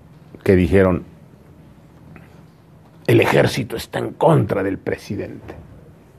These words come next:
Fue una tontería, una torpeza. La han cometido varias veces.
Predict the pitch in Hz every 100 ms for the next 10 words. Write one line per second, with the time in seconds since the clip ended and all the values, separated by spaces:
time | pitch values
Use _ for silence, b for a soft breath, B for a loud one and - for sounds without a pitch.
0 | - - - B B B B B B B
1 | - 127 117 104 95 101 104 113 120 104
2 | 92 87 110 92 - 123 120 123 135 135
3 | 127 104 98 107 98 92 90 92 95 90
4 | 113 151 -